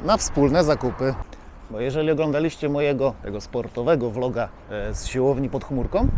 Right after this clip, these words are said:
no to wiecie, że od paru miesięcy jestem na diecie keto. No i właśnie dzisiaj trzeba uzupełnić to, czego nie ma w lodówce, czyli wszystkiego,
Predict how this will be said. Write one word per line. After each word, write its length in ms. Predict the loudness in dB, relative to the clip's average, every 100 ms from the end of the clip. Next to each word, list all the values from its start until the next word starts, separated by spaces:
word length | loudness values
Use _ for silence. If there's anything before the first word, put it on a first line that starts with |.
| 2 -4 -8 -10
no 160 | -2 2
to 140 | 2
wiecie, 300 | 2 2 0
że 200 | 0 2
od 160 | 0 0
paru 260 | 2 4 4
miesięcy 600 | 0 -2 -2 2 0 2
jestem 320 | 0 0 2
na 100 | 2
diecie 460 | 2 2 0 -4 -6 -10 -8
keto. 460 | -4 0 4 4 4 -6 -16 -18 -18 -20 -20 -8
No 60 | 2
i 40 |
właśnie 480 | 4 4 2 0 0 -2
dzisiaj 300 | -4 0 0
trzeba 260 | 2 0 2
uzupełnić 760 | 2 2 4 4 2 -2 -8 -12 -12 -12 -14 -18 -20 -20 -20 0
to, 160 | 2 2
czego 240 | 2 2
nie 140 | 4 4
ma 120 | 2
w 80 | 2
lodówce, 540 | 6 6 8 8 8 4 -14 -16 -18 -6
czyli 240 | 0 2
wszystkiego, 580 | 2 2 0 4 4 4